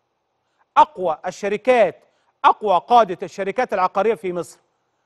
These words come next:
اللي احتل على منطقة الشرق الأوسط، بنتكلم عن المرك-، آه، ال-، المركز السابع. هشام طلعت مصطفى لما ب-، بتتكلم على ال-، ال-، اختياره، اختيار هشام طلعت مصطفى كواحد من،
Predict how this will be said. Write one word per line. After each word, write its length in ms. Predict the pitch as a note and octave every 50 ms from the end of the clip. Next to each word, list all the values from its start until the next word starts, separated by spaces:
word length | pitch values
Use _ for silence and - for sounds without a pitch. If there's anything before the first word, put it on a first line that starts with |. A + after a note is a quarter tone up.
| _ _
اللي 120 | F3+ G3 G3
احتل 300 | - - - B3+ C4 B3
على 240 | G#3+ G3 G3+ F#3+ F#3
منطقة 300 | F3+ F#3 - - - F#3
الشرق 220 | - - - -
الأوسط، 360 | A3+ A#3+ C4+ C4+ - B3+ A3+
بنتكلم 480 | E3+ F3+ F#3+ F3 - - B3 A#3+ A3 G3
عن 120 | F3+ F#3+
المرك-، 300 | F#3 G3+ A3+ A3 - -
آه، 180 | - E3 E3 - _ _ _ _ _ -
ال-، 240 | F3+ F3+ F#3 F#3+ -
المركز 520 | E3+ F3+ G#3+ A3 G#3 - G#3 F#3 E3 C#3 - -
السابع. 420 | F3+ F3 - - D#3 C3+ A2+ F#2 F2+ - _ _ _ _ _ _ _ _ _ _
هشام 160 | _ D4 D#4 -
طلعت 320 | - F4 D#4 C4+ - -
مصطفى 460 | A3 G3 - - D#4 D4 - C4+ B3 - _ _ _ _ _ _ _ _ _ _ _ _ _ _ _ _ _ _ _ _
لما 600 | F3+ A3+ E4+ F4+ E4 D#4 C#4 A#3 F#3+ D#3+ B2 - _ _ _ _
ب-، 300 | E3+ F3 F#3 G3 F#3 E3
بتتكلم 580 | E3 F3 - F3 - - B3+ C#4 B3+ A3 G3+ F3+
على 400 | E3+ F#3+ A3+ A#3 G#3 F3 D3+ - -
ال-، 540 | E3 E3 E3 D#3 D#3+ - D#3+ D#3+ D#3+ D#3 D#3
ال-، 220 | D#3 D3+ D3 C#3 - _ _ _ _ _ _ _ _ _ _ _ _ _ - F3 - _ -
اختياره، 600 | G3+ - - G3 G3+ A#3+ C#4 D#4 D4+ D4+ D#4+ C4 _ _ _ _ _
اختيار 340 | - _ A3 A3+ B3+ A#3 G#3
هشام 220 | G3 - A#3+ B3
طلعت 320 | - C4 B3 A3+ G#3 - G#3
مصطفى 480 | G3 E3+ - - B3+ C4+ - C#4 C#4+ - _ _ _ _ _ _ _ _ _ _ _ _
كواحد 500 | F3 F3 G3 C4+ C4 F#3+ - G#3 E3 E3
من، 260 | F#3 G#3 G3+ F3+ D#3+